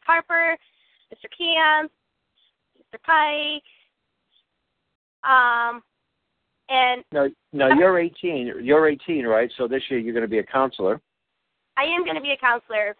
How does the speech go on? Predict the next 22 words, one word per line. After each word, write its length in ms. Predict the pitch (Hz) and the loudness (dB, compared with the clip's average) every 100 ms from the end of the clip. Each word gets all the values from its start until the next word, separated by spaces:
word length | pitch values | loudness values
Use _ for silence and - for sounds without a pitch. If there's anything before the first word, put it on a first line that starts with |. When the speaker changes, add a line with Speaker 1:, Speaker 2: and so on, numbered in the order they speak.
| - | -6
Speaker 1:
but 160 | 247 | -4
I'm 320 | 247 247 254 277 | 0 -2 -2 0
not 180 | 330 - | -2 -2
eighteen 380 | 302 - 294 285 | -12 -12 -14 -8
quite 240 | 277 262 | -6 -6
yet. 180 | 233 214 - | -4 -6 -8
This 120 | 285 - | -14 -12
week 180 | 262 - | -14 -10
will 140 | 240 | -10
be 100 | 226 | -8
my 100 | 226 | 6
Speaker 2:
Well, 180 | 156 131 | 6 6
Speaker 1:
birthday. 260 | - 180 117 | 2 -4 -4
Speaker 2:
soon. 100 | 113 | -4
That's 220 | 127 120 | -4 -2
right. 80 | 117 | -2
Oh, 200 | 127 120 | -2 -6
you, 160 | 120 - - - | -12 -14 -20 -12
same 200 | 131 127 | -4 -2
day 140 | 120 120 | 2 0
as 100 | 107 | 0
my 160 | 110 | -4